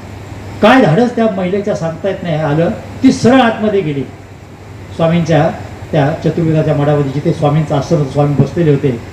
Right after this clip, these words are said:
आणि स्वामींच्या जवळ बसली. स्वामी म्हणतात, "या माबाई." तो पण नाव माहीत नव्हतं, काही नाही, तरी स्वामी म्हणतात, "माईबाई या," आल्या, बसल्या आणि ती स्वामींच्या हाताला स्पर्श करत होती. "माझ्या मुलाचे ना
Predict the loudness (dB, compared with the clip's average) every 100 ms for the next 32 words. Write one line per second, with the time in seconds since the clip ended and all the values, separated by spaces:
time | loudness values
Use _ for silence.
0 | -16 -16 -6 -6 -4 -2 -2 -2 -2 -2
1 | 0 0 -2 -8 -14 -14 -14 -16 -10 -6
2 | -6 -4 -4 -4 -8 -14 -14 -12 -4 -2
3 | 0 -2 0 2 2 2 2 2 -2 -6
4 | -14 -16 -4 0 0 2 2 2 0 -2
5 | -2 -2 0 0 2 0 -2 -8 -14 -2
6 | 0 2 2 2 0 0 0 2 2 0
7 | -2 -10 -12 -4 0 2 0 -6 -14 -14
8 | -12 -6 -2 -2 -4 -12 -14 -8 -6 -4
9 | -2 -4 -6 -12 -6 2 2 4 4 4
10 | 0 -8 -6 0 0 0 0 0 -2 -2
11 | -2 -2 -2 -2 -2 -4 -4 -6 -4 -6
12 | -6 -14 -8 -2 2 2 2 0 0 -2